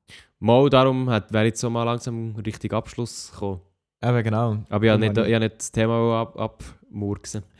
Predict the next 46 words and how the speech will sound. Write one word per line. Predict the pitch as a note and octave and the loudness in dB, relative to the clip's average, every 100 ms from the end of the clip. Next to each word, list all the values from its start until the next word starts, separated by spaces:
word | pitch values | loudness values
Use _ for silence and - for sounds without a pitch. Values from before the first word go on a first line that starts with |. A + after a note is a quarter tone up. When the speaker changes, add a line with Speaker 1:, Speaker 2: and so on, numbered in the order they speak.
| - - | -20 -8
Speaker 2:
Ja, | A2 A#2 B2 | 2 4 6
ja, | A2 G#2+ | 4 2
da, | A2 A2+ A2+ | 0 0 0
ich | A2 A2 | 0 0
kann | A#2+ | 2
nicht | A#2 A#2 A2 - B2 - | 4 2 2 0 -4 -4
reingrätschen, | G#2 G2+ - - B2 - | -6 -6 -8 -4 -4 -4
aber, | - G#2+ G2+ | -4 0 2
ähm, | F#2+ F#2+ F#2+ F#2 - E3 - D#3+ - - _ | 2 2 2 0 -2 -6 -8 -12 -12 -20 _
<laughs> | - G#2+ - - - A#2+ - - - - - D3 A2 | -6 -4 -4 -8 -8 -8 -8 -14 -16 -20 -16 -12 0
Speaker 1:
Nein, | B2 | 4
Speaker 2:
Ja. | |
Speaker 1:
also | C3+ | 4
der | B2+ | 4
Grund, | A#2+ D3 D#3 | 4 4 4
wieso | C3+ C#3+ | 2 2
dass | B2+ | 0
ich | |
früher | A#2+ C3+ C3 | 0 2 2
muss | A2+ G#2 | 0 -2
gehen, | B2 B2 | 0 2
ist | A2+ | 2
eigentlich, | A#2 A#2+ | 0 0
ich | |
muss | G#2+ G2+ | -2 -4
noch | |
das | G#2 | -4
ganze | A2+ A2 G#2+ | -4 -4 -6
Zeug | - A2+ - | -8 -8 -4
packen | A2 G#2+ F#2+ | -6 -6 -12
für | |
die | G2+ A2 | -12 -12
Aushebung, | - G2+ B2 A2 | -10 -10 -8 -10
was | F#2+ | -8
relativ | G#2 G#2+ G#2+ | -8 -8 -8
viel | - A2 A#2+ | -6 -2 -2
ist, | A#2+ | -2
weil | G#2 | -4
ich | |
muss | F#2+ - | -6 -8
noch | |
so | G2 | -8
ein | G#2 | -6
bisschen | G#2+ - | -8 -8
Zeug | A#2 | -8
kopieren | - - G#2+ A2+ B2 | -6 -6 0 0 0